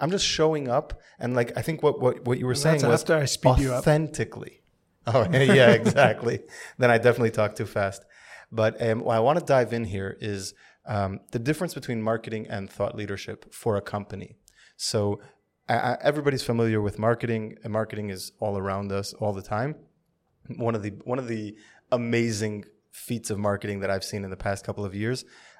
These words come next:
Speaker 1: um, you know that on Twitter, you mentioned Twitter, K F C was following fi-, the, the six guys named Herb, Herb, and the five Spice Girls.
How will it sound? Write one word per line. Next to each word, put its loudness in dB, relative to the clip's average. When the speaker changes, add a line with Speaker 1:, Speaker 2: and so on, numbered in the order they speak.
Speaker 1:
um, -4
you -6
know 0
that -2
on -4
Twitter, -4
you -8
mentioned -6
Twitter, -2
K 2
F 2
C -6
was -6
following -2
fi-, 0
the, -6
the -6
six -6
guys -2
named -4
Herb, -2
Herb, -2
and -2
the -10
five 0
Spice -4
Girls. -10